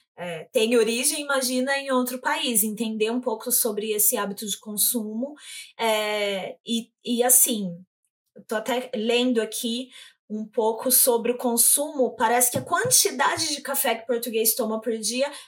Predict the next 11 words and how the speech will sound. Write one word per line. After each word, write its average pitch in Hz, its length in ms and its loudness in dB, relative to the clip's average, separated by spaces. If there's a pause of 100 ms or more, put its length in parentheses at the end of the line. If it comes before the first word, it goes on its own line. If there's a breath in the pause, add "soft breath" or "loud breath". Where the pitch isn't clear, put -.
é 339 80 4
parecido 403 680 4
com 392 60 -8
o - 60 -14
consumo 339 520 2
no 330 140 -2
geral 285 520 4 (320 loud breath)
no 277 160 -4
Brasil. 285 680 4 (260 loud breath)
Mas, 233 840 6
é, 226 640 2